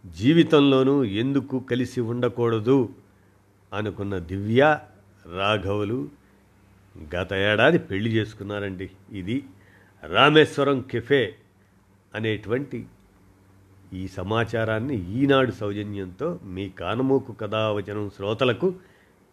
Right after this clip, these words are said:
మీ కానమోకు స్వరంలో వినిపించాను. విన్నారుగా, ధన్యవాదాలు.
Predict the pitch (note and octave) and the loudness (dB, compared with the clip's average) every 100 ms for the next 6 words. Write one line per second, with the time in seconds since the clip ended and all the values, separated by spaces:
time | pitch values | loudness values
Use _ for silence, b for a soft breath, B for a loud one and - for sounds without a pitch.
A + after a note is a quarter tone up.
0 | _ _ F2+ G2+ - F2+ A2 C#3+ D3 - | _ _ -6 -4 -2 2 4 6 4 4
1 | B2 A#2+ A#2+ D#3 G#2 G#2 A2+ G2 G#2+ F2 | 0 0 0 0 -2 -2 -4 -4 -6 -6
2 | D2 F2 A#2 C3+ A2+ E3 E3 G2 A2 A#2 | -10 -2 4 4 4 0 -4 -6 -2 0
3 | G#2+ G2+ F2+ E2+ | 0 -2 -6 -10